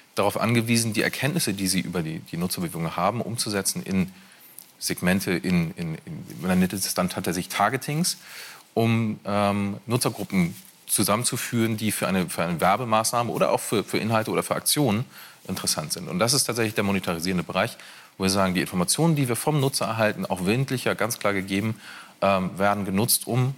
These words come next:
spezifisch eben diese Werbung auszuspielen, damit Monetarisierung durchzuführen, die Daten sicher zu haben und dann auch für weitere Erkenntnisse sozusagen zu nutzen, um auch Angebote auszubauen. Also auf der Erkenntnis, was von Nutzern wirklich gern genommen wird,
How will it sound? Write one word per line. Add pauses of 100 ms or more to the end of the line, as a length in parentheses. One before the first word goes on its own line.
spezifisch
eben
diese
Werbung
auszuspielen, (280)
damit
Monetarisierung
durchzuführen,
die
Daten (280)
sicher
zu
haben (280)
und
dann
auch
für
weitere
Erkenntnisse
sozusagen
zu
nutzen,
um
auch
Angebote
auszubauen. (460)
Also
auf
der
Erkenntnis,
was
von
Nutzern
wirklich
gern
genommen
wird,